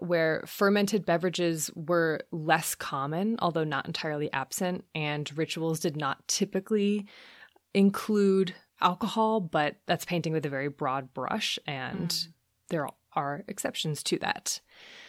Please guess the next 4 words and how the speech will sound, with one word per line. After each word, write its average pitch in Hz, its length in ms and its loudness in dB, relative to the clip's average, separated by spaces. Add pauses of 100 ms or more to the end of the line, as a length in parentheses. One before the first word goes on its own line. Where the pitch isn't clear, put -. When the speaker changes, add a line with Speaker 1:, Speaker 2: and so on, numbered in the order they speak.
(580)
Speaker 1:
But 247 420 6 (260)
when 220 300 6
Europeans 247 600 4
invaded 180 720 4